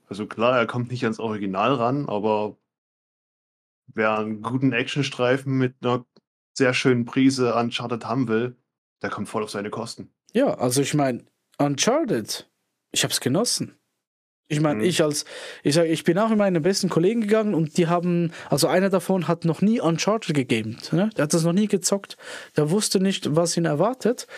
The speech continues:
Speaker 2: Und ich war so im Kino und ich so, „Hm, da läuft aber einiges schief, ne? Das ist gar nicht
Speaker 1: Mhm.
Speaker 2: passiert, das passiert erst später. Warum ist die da? Wo, wo ist
Speaker 1: Ja.
Speaker 2: das? Warum dies?“ Der Bruder kommt doch erst dann und die als Thema, ne? Dann, was,
Speaker 1: Mhm.
Speaker 2: bis am Mächen,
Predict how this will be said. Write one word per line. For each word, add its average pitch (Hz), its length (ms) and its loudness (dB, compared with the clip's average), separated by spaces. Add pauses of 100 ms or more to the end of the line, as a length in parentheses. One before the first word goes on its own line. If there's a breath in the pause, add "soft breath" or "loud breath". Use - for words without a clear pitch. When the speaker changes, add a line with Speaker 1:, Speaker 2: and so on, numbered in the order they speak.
(260 loud breath)
Speaker 2:
Und 165 140 4
ich 190 160 2
war 196 120 4
so 185 100 0
im 170 100 0
Kino 185 220 2
und 170 100 0
ich 165 120 0
so, 139 180 0 (840)
„Hm, 180 480 2 (880)
da 139 60 4
läuft 156 340 2
aber 143 280 0
einiges 175 400 2
schief, - 420 -2
ne? 147 220 2 (400 loud breath)
Das 131 180 -2
ist 139 160 0
gar 131 140 2
nicht 120 160 -2
Speaker 1:
Mhm. 113 80 0
Speaker 2:
passiert, 190 420 2
das 131 140 0
passiert - 360 0
erst 120 180 0
später. 196 440 0 (300 loud breath)
Warum 120 300 0
ist 113 200 -2
die 165 80 2
da? 165 140 0 (260 loud breath)
Wo, 127 300 0
wo 127 240 2
ist - 180 -2
Speaker 1:
Ja. 185 140 2
Speaker 2:
das? 196 140 -2 (260 loud breath)
Warum 131 420 0
dies?“ 196 220 0 (280 loud breath)
Der 120 120 0
Bruder 160 280 0
kommt 143 300 -4
doch 143 120 -4
erst 151 300 0
dann 127 160 0
und 123 200 -4
die 226 300 2
als 135 260 0
Thema, 117 300 0
ne? 196 260 2
Dann, 180 240 0
was, 170 160 0
Speaker 1:
Mhm. 123 260 0
Speaker 2:
bis 160 220 0
am 156 180 2
Mächen, 208 400 2